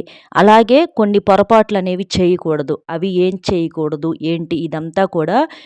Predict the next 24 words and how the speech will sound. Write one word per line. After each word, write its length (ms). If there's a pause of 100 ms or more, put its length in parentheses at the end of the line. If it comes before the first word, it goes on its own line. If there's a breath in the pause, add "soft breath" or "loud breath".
(120)
వీడియో 360
మీరు 220
చక్కగా 480
వింటే 340 (120)
అంతా 300
కూడా 260
వివరంగా 500
అర్థమవుతుంది. 760 (380 soft breath)
అలాగే 460
మన 220
వీడియోకి 400
ఒక్క 160
లైక్ 300
ఇచ్చి 180
సపోర్ట్ 500
చేయండి. 320 (140)
ఇంకొంతమందికి 840
చేరి 160
వారు 260
కూడా 200
ఉపయోగించుకునే 640
అవకాశం 460
అనేది 280
ఉంటుంది. 500